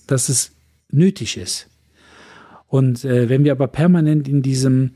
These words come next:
in diesem alltäglichen Zirkus drin sind und Gas, Gas, Gas und da noch hin und da noch und die, ich sag jetzt mal so ein bisschen das,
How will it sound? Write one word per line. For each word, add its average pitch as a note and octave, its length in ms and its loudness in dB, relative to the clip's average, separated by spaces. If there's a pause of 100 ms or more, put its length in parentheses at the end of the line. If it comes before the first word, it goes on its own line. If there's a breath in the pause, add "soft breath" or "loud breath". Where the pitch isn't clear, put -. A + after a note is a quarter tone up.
(600 loud breath)
in B2 120 2
diesem A2+ 640 0
alltäglichen C#3 640 0
Zirkus G#3 460 -2
drin A#2+ 240 0
sind G#2+ 240 -2
und B2 240 0
Gas, C#3+ 340 0
Gas, C3+ 340 -2
Gas C#3+ 440 -2
und B2+ 280 0
da C#3 220 0
noch C#3+ 160 2
hin C3+ 220 0
und B2 180 0
da C3+ 160 0
noch C#3 320 0
und A#2+ 300 0 (640 loud breath)
die, C3 260 2 (160)
ich - 160 -4
sag B2+ 180 -2
jetzt C3+ 160 -2
mal C3 120 2
so C3 80 2
ein B2+ 80 2
bisschen C3 320 0
das, B2 240 -2